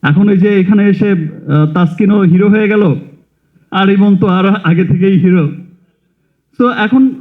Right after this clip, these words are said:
সবাই কিন্তু, সবাই, সবার মধ্যেই কিন্তু যার যার জায়গায় সে, সে হিরো নিজে নিজেই ফিল করে এবং সবাই কিন্তু সচেতন। হালাল সম্পর্কে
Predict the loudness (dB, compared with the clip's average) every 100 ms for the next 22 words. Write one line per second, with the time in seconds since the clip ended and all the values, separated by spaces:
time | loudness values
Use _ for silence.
0 | -12 -6 -2 -2 0 0 0 -2 -2 -2
1 | 0 2 2 -2 -8 -14 -20 _ _ _
2 | -6 -4 -2 0 2 0 0 -2 0 0
3 | 0 0 0 0 0 -2 0 0 0 0
4 | -2 0 -2 0 2 2 0 -2 -2 0
5 | 2 2 0 0 0 0 0 0 -2 -2
6 | -2 -2 0 -2 -2 -2 -4 -4 -4 -6
7 | -8 _ _ _ _ _ _ _ _ _
8 | _ -2 -2 -2 -2 -2 -2 -2